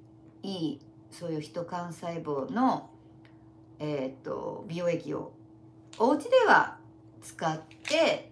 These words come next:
で、えーっと、やっぱクリニックにも、この年齢なので、まあ、こういう仕事もしてるし、あの、ピーリングとかだったらいいかなと思って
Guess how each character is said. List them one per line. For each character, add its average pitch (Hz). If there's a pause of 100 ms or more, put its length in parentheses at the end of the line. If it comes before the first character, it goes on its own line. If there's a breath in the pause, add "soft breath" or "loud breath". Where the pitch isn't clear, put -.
で、 233
え 214
ー -
っ -
と、 180
や 214
っ 233
ぱ 302
ク 277
リ 233
ニ 180
ッ -
ク 170
に 165
も、 143 (180 loud breath)
こ 214
の 202
年 190
齢 180
な 165
の 139
で、 226
ま 214
あ、 -
こ 165
う -
い 160
う 160
仕 -
事 165
も 156
し 151
て 180
る 156
し、 156 (800 loud breath)
あ 156
の、 143
ピ 190
ー -
リ 175
ン 175
グ 175
と 196
か 190
だ 151
っ 147
た -
ら - (720)
い -
い -
か 160
な 294
と -
思 139
っ 135
て -